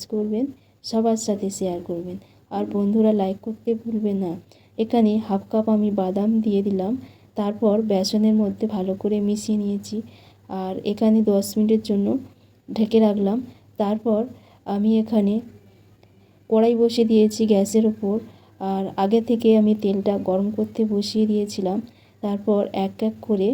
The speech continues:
দিয়ে দেবেন বাদামগুলি। আর একটা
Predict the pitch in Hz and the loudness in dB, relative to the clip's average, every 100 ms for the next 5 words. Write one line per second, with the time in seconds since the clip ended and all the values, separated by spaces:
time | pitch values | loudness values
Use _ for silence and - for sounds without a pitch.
0 | 277 _ _ _ _ _ _ _ _ _ | -4 _ _ _ _ _ _ _ _ _
1 | _ _ _ _ _ _ 220 233 226 220 | _ _ _ _ _ _ 0 4 6 4
2 | 202 233 302 - _ _ _ _ _ _ | 2 -4 -6 -14 _ _ _ _ _ _
3 | _ _ _ - 208 214 220 208 208 208 | _ _ _ -4 2 2 2 2 0 -2
4 | 247 - _ _ _ _ _ _ _ _ | -4 -14 _ _ _ _ _ _ _ _
5 | _ _ _ _ _ _ _ _ _ _ | _ _ _ _ _ _ _ _ _ _
6 | _ _ - 202 202 214 214 | _ _ -6 -4 -2 -2 -2